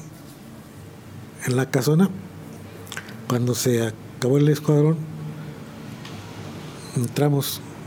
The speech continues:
con la Compañía Musical del Amor, pero no le gustó al dueño, ¿verdad?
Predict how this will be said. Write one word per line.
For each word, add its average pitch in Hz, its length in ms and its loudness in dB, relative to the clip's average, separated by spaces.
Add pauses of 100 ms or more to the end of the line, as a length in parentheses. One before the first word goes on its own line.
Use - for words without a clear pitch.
(120)
con 113 180 2
la 107 260 0
Compañía 127 420 2
Musical 143 400 2
del 135 140 4
Amor, 147 240 4
pero 139 160 6
no 156 120 8
le 170 100 8
gustó 143 240 4
al 160 60 8
dueño, 185 260 8
¿verdad? - 180 2